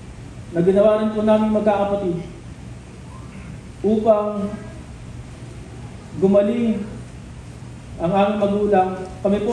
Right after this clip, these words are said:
ay nagbabantay na kulang sa tulog.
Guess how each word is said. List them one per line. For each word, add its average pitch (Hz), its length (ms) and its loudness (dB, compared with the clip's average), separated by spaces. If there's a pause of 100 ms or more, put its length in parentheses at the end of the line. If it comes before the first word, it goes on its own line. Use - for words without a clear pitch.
ay 226 120 4
nagbabantay 202 600 4 (1000)
na 170 140 4 (920)
kulang 208 320 4
sa 208 160 0
tulog. 196 480 4